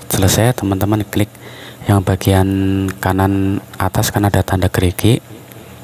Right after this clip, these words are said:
Teman-teman bisa klik dulu. Nah, kita pilih nickname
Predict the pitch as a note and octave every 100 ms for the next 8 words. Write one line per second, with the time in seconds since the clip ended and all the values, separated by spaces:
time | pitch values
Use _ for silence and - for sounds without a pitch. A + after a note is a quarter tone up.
0 | - - - G2 F#2+ F#2+ G#2 F#2+ F#2 F#2
1 | - G2 - F#2+ F#2 B2 D3 - - -
2 | - - - - - - - - - -
3 | - - - - - - - - - -
4 | - - - - - - G2+ F#2+ - G2+
5 | - G#2+ - G2+ G#2+ A2+ A#2+ A#2+ - -
6 | - - - - - - - - - -
7 | - - G#2+ - G#2+ G#2+